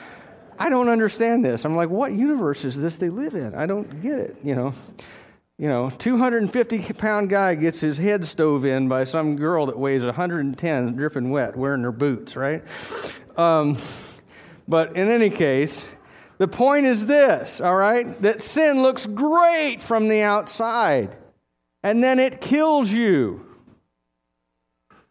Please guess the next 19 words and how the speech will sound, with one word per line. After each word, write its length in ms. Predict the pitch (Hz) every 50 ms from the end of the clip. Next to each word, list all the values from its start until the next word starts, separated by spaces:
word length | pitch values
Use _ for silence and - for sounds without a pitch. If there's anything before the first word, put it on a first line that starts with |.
| _ _ _ _ _ _ _ _ _ _ _ _ _ _
Holiness 800 | - - - 262 294 339 330 294 269 240 220 214 208 202 - - - - - 220
is 220 | 226 233 196 180
repellent 920 | 208 233 233 226 - - - - 285 311 330 320 311 269 214 185 294 -
from 260 | - - 233 240 233 226
the 180 | 226 226 226
outside 880 | 226 226 226 240 226 - - - 180 156 143 135 135 156 175 190 202 180 - - - - - - - 151
until 360 | 240 240 226 - - 269 269
you 260 | 269 240 240 247 247 247
experience 1040 | 247 233 - - - - - 262 302 339 339 320 294 262 226 208 196 180 - -
it, 220 | 185 190 202 202 - - - - -
and 180 | 214 226 226
then 140 | 247 277 294
it's 260 | 277 254 - - - - - - -
incredibly 1080 | 240 240 226 - - - - - 247 262 294 320 320 294 285 269 220 226 226 226 233 190
satisfying 1000 | - - 240 247 240 240 233 226 233 - 214 208 202 190 185 185 180 175 180 - - 226 - -
and 240 | - 202 208 202 160
joy-bringing 880 | 143 160 226 247 240 247 240 214 190 208 208 202 190 190 185 190 -
and 260 | 175 180 185 185 196 208
life-sustaining. 1040 | 208 214 220 208 214 - - 175 151 - - 170 160 147 135 120 98 87 80